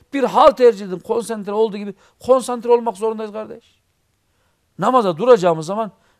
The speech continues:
namazı çala kalem değil, namazı ikame edeceğiz. Yani hayatımızı namazlaştıracağız.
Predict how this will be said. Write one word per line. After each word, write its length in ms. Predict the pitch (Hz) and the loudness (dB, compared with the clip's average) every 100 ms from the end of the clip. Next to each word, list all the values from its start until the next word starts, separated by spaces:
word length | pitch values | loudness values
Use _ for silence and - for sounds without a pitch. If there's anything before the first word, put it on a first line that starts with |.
| _ | _
namazı 380 | 170 233 226 156 | -6 -2 -2 -4
çala 240 | - 190 175 | -6 -4 -2
kalem 300 | 175 156 139 | -2 -4 -8
değil, 260 | 135 98 _ _ _ _ - | -14 -18 _ _ _ _ -16
namazı 480 | 139 170 185 165 - _ - | -10 -8 -6 -8 -10 _ -20
ikame 460 | 147 - 160 160 | -20 -14 -12 -10
edeceğiz. 680 | 165 143 113 101 - - - _ _ _ _ _ | -10 -12 -18 -20 -20 -20 -20 _ _ _ _ _
Yani 400 | 139 202 190 131 - _ _ _ | -4 -2 -2 -4 -14 _ _ _
hayatımızı 720 | - 185 220 220 233 202 156 | -6 2 2 2 -8 -8 -6
namazlaştıracağız. 1200 | 160 175 165 170 - 160 139 117 - - - | -2 -2 -2 -8 -8 -10 -8 -14 -16 -20 -20